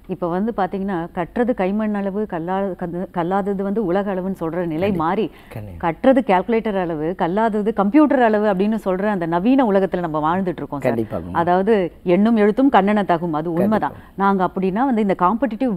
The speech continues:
Speaker 1: வேர்ல்டுல வாழணும்னா
Speaker 2: சரி.
Speaker 1: நிறைய போட்டித் தேர்வுகளை சந்திக்க வேண்டியதா இருக்கு சார்.
Speaker 2: ஓ.
Speaker 1: டென்த்து, ட்வெல்த்து அதையும் மீறி நீட்டு, ஜேஇ, கேட்டு, கேட்டு அப்படின்னு நிறைய exams இருக்கு சார்.
Speaker 2: வந்துருச்சுங்க.
Speaker 1: அதெல்லாம் நல்லா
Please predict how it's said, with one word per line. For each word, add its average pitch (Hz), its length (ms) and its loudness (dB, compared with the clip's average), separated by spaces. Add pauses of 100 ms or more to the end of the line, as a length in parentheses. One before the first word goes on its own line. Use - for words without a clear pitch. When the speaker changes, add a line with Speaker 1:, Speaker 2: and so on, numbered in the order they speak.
Speaker 1:
வேர்ல்டுல 202 520 2
வாழணும்னா 165 580 0
Speaker 2:
சரி. 185 440 -4
Speaker 1:
நிறைய 339 280 4
போட்டித் 294 400 4
தேர்வுகளை 180 400 2
சந்திக்க 165 300 -4
வேண்டியதா 147 300 -4
இருக்கு 139 180 -10
சார். 139 160 -12
Speaker 2:
ஓ. 120 100 -4 (220)
Speaker 1:
டென்த்து, 262 540 6 (120)
ட்வெல்த்து 220 400 4
அதையும் 208 520 2
மீறி 208 340 0 (240)
நீட்டு, 196 680 0 (240)
ஜேஇ, 202 560 2 (120)
கேட்டு, 202 540 2 (160)
கேட்டு 202 500 4
அப்படின்னு 233 340 2
நிறைய 208 600 2
exams 180 340 -2
இருக்கு 131 240 -2
சார். 139 200 -2
Speaker 2:
வந்துருச்சுங்க. 87 300 -10
Speaker 1:
அதெல்லாம் 165 460 -2
நல்லா 185 360 -2